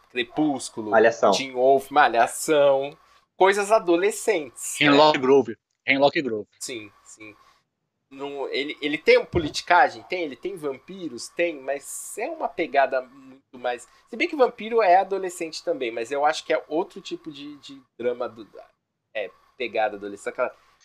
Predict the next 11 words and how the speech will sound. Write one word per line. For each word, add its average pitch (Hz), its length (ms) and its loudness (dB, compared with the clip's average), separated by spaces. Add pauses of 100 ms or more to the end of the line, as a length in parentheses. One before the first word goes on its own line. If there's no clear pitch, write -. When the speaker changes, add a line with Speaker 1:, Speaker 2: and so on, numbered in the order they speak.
(120)
Speaker 1:
vampiro 120 280 -8
tem 160 100 -2
uma 151 140 4
vibe 120 380 2
adolescente 107 720 -8
ali, 90 180 -14 (440)
né? 85 120 -18
Speaker 2:
Sim, 113 360 -4
sim, 101 440 -2
Speaker 3:
Ou, 147 100 -2
Speaker 2:
sim. - 280 -6